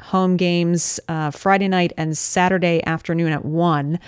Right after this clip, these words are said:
uh, against the Rochester Americans. So they haven't played the Amerks since, oh my gosh, it's been almost closing in on two years since the last time they played the Amerks. So that should be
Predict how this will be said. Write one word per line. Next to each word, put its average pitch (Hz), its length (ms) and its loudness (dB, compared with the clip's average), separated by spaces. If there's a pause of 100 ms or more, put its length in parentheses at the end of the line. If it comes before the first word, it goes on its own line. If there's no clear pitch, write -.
(320)
uh, 151 380 -4
against 165 340 -4
the 165 80 0
Rochester 202 440 0
Americans. 240 540 2
So 151 400 0
they 165 160 -2
haven't 196 300 -4
played 196 240 -2
the 180 80 -2
Amerks 185 600 -4
since, - 840 -4
oh 165 80 -4
my 160 100 -4
gosh, 143 320 -6
it's - 140 -16
been 160 160 -8
almost 143 340 -8 (840)
closing 202 340 2
in 240 120 4
on 180 140 2
two 220 120 -2
years 190 340 4
since 156 140 -4
the 165 60 -6
last 156 240 0
time 165 160 0
they 151 80 -2
played 160 180 0
the 156 80 -2
Amerks. 147 540 -2
So 160 260 0
that 165 200 0
should 170 120 -2
be 165 220 0